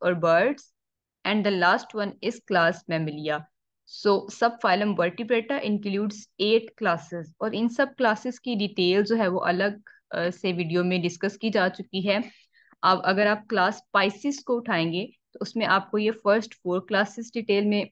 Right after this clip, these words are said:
नजर आएंगी, and then Amphibia, Reptilia, Aves और Mammals के ऊपर अलग-अलग से, अ, जो है वो फोर वीडियोज़ बनाई जा चुकी हैं।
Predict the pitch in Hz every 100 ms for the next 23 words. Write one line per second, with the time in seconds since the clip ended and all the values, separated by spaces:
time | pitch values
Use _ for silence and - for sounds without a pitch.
0 | - 190 190 190 190 190 185 190 185 185
1 | 185 185 165 151 _ _ _ _ _ _
2 | _ _ _ _ 190 208 233 226 196 226
3 | 220 196 - 196 185 185 185 185 - 165
4 | 160 196 196 - 190 175 180 226 233 233
5 | 208 220 - 190 185 175 165 - 208 269
6 | - _ _ _ _ 185 180 202 208 175
7 | 196 - 202 185 170 170 190 - 170 160
8 | 160 160 160 - 165 -